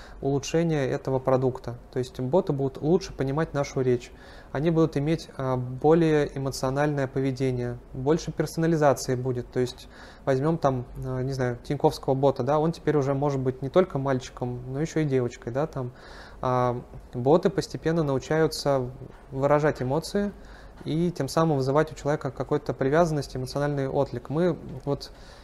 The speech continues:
я ещё когда был программистом, ну, там, десять лет назад, я разрабатывал тоже там, мы делали первую голосовую колонку российскую.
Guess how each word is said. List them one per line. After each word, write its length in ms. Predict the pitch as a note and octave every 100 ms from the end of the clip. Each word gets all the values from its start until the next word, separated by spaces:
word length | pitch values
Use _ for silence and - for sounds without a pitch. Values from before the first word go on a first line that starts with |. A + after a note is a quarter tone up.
| -
я 60 | C#3+
ещё 140 | -
когда 220 | D3 D3
был 140 | C#3+ C#3
программистом, 600 | C#3+ D#3 G3 A3 D#3 C3+
ну, 80 |
там, 180 | B2+ B2+
десять 200 | C3+ B2+
лет 120 | C3+ C#3+
назад, 280 | C#3+ C3+
я 80 | C#3+
разрабатывал 640 | D#3 C#3+ C#3 D#3 - C3+ B2+
тоже 300 | C#3 C3+ B2+
там, 180 | A#2+ A#2+
мы 120 | C3+
делали 300 | D3+ D3+ C#3
первую 340 | B2 D#3 D3+
голосовую 440 | C3 B2+ - C#3+ C#3+
колонку 400 | - C#3 B2 B2+
российскую. 520 | B2 C3+ A#2+ - A#2+